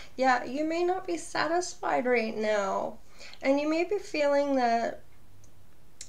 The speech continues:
your wish fulfillment is not being fulfilled with this person you may be with already if you are in a union. If you're single, you might be do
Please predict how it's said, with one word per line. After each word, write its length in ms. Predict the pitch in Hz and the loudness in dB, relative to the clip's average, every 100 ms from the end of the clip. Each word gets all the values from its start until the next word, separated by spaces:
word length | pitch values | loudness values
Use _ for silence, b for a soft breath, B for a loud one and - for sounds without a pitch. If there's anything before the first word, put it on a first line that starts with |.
| - | -2
your 180 | 254 254 | 2 4
wish 260 | 262 277 | 4 2
fulfillment 580 | - 285 - 285 294 269 | -2 -2 2 2 4 2
is 160 | 240 226 | 2 2
not 360 | 220 233 - | 4 2 0
being 480 | 247 233 226 226 226 | -2 0 2 0 -2
fulfilled 720 | - 233 226 - 269 285 220 | -4 -6 -4 -2 0 -2 -2
with 160 | 214 - | -4 -2
this 160 | 220 | -4
person 580 | - - 240 240 262 233 | -4 -2 -2 -2 -2 0
you 100 | 226 | 2
may 180 | 220 214 | 2 0
be 140 | 220 | -2
with 300 | 220 226 247 | -4 -4 -4
already 600 | - 226 214 233 240 220 | -2 0 0 0 0 -4
if 200 | - 220 | -6 -4
you 140 | 208 202 | -4 -2
are 240 | - - | -2 0
in 160 | 220 240 | 2 2
a 80 | 240 | 2
union. 460 | 220 214 208 208 | 2 2 0 -2
If 200 | 220 226 | -4 -2
you're 160 | 262 262 | 2 2
single, 640 | - - 311 339 277 254 B B B - | 0 0 0 2 0 0 B B B 2
you 100 | 269 | 4
might 200 | 294 320 | 4 4
be 120 | 392 | 0
do 280 | 269 254 | 0 -2